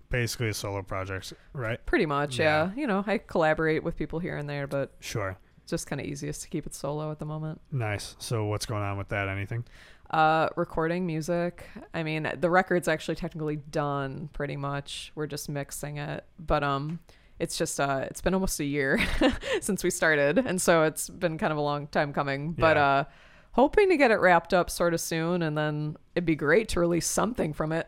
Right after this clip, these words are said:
Speaker 2: <clears throat> before twenty twenty-one ends. But, uh,
Speaker 1: Right.
Speaker 2: I guess I'm also just kinda, maybe you can,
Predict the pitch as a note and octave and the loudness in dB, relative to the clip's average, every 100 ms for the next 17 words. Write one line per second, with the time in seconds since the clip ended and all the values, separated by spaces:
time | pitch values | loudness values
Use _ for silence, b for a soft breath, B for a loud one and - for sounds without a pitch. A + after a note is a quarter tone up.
0 | - C#4 C4+ F3 D#3+ - C3 - D#3+ - | -2 0 0 0 -4 -8 -6 0 2 2
1 | D#3 D#3 D#3 D3 C#3+ C#3 - D3+ C#3+ C#3+ | 0 0 0 0 0 -2 -2 -2 -2 -6
2 | - - D3+ C#3+ C#3 C#3 A#2 G#2 G#2 B | -8 -2 2 4 4 2 0 -2 -4 B
3 | A3+ A4 B4+ - D4 E4+ - G4 E4 - | 6 6 8 6 6 6 6 4 4 2
4 | C#4+ G#3+ E3 E3+ D#4 C4+ C#4+ - C#3+ | 2 4 4 4 6 6 4 2 -4